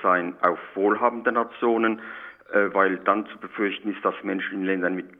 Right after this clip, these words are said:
hoher Armutsquote im ungünstigsten Fall erst im nächsten Jahr oder noch später einen Impfstoff erhalten würden.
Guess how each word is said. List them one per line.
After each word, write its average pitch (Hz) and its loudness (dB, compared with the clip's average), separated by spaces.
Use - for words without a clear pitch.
hoher 107 4
Armutsquote 90 -2
im 98 -6
ungünstigsten 95 -8
Fall 95 2
erst 78 -6
im 85 -4
nächsten 92 -2
Jahr 90 4
oder 87 0
noch 85 -2
später 80 0
einen 80 -2
Impfstoff - -8
erhalten 69 -10
würden. - -16